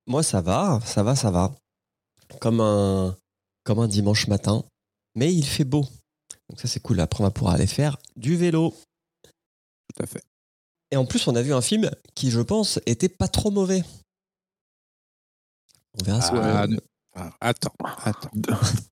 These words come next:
Speaker 3: Qui, qui était, qui était un, un, un bon moment de divertissement.
Speaker 1: Voilà. Euh, j'allais dire, on fait des bisous à Taldus, qui n'est pas là, qui est dans les cartons,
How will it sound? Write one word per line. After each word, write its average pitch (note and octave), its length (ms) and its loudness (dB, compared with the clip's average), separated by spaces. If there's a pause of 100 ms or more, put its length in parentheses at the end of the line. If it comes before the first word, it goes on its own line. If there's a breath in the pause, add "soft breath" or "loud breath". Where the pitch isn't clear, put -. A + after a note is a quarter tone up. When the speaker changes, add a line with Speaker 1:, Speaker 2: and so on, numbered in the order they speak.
(160)
Speaker 3:
Qui, G#2+ 180 2 (240)
qui - 80 -14
était, G#2 240 -2
qui - 100 -2
était G2+ 160 0
un, F2+ 240 2 (100)
un, - 80 0 (140)
un G#2 100 4
bon G#2 200 4
moment G#2 260 6
de G2+ 120 4
divertissement. - 520 -4 (600)
Speaker 1:
Voilà. - 200 -2 (840 loud breath)
Euh, G2 360 2
j'allais C3+ 200 2
dire, C#3+ 320 -2
on D3+ 160 0
fait G3 180 -2
des F3 80 0
bisous C3+ 300 2
à F#2+ 100 2
Taldus, G2 640 0 (160)
qui - 200 -2
n'est G#2 120 2
pas G2+ 160 0
là, G#2 220 2
qui - 160 -4
est G2+ 60 2
dans F#2 100 2
les F#2+ 200 0 (220)
cartons, D#3+ 500 -2